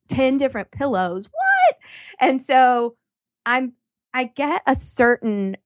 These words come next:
um, feeling state in my body when something excites me. And it's a certain flavor of excitement that makes me lean in. And so I sat there the whole dinner going, "Wow,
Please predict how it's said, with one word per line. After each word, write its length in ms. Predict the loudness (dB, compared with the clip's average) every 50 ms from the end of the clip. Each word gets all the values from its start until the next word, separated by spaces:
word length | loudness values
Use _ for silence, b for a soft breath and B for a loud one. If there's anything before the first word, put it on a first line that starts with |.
| _ _ -4
um, 540 | -2 -2 0 0 0 0 0 -2 -4 -10 -14 _ _ _ _
feeling 420 | -2 2 4 4 6 6 4 4 2
state 280 | 2 0 0 0 0 0
in 140 | 0 2 2
my 160 | 4 2 4
body 460 | 4 4 4 4 4 2 2 0 -2 0
when 220 | 0 0 0 0
something 680 | 2 2 2 2 2 0 0 0 2 2 0 -2 -2 -2
excites 600 | -2 -2 -2 -2 -2 -2 0 0 -2 -2 -4 -4
me. 340 | -2 0 0 0 0 -2 -4 -6 _ _ _ _ _ _ _ _ _ _ _ _ _ _ _ _ _ _ _ _ _ _ _ _ _ _ _ -20 -20 _ _
And 220 | 0 0 2 4 4
it's 340 | 2 2 0 -4 -10 -16 -10 _ -4
a 80 | -4 -2
certain 380 | 0 0 0 0 0 0 -2
flavor 460 | -2 0 0 2 4 4 4 4 4 4
of 100 | 4 2
excitement 720 | -2 -6 -6 -6 -4 -4 -4 -4 -4 -6 -6 -6 -6 -8 -12 b b b b b b 0
that 300 | 2 2 2 2 0 _ _ _ _ _ _ _ _ _ -8
makes 360 | -4 -2 -2 -2 -4 -4 -2
me 180 | 0 2 2 2
lean 460 | 2 2 2 2 4 4 4 4 6
in. 460 | 6 6 6 4 4 2 -2 -6 -12 B B B B B -4
And 180 | -4 -2 -2
so 640 | 0 0 2 4 4 4 4 4 2 0 -2 -4 -6 -2
I 360 | 0 0 2 0 0 -2 -4 -10 _ -18
sat 300 | -10 -8 -6 -6 -4 -4
there 160 | -2 -2 0
the 100 | 0 -2
whole 240 | -2 -4 -4 -6 -4
dinner 360 | -2 -2 0 0 -2 -2 -4
going, 400 | -4 -4 -4 -4 -4 -6 -6 -6
"Wow, 600 | -2 2 2 4 4 4 2 0 -2 -4 -10 -14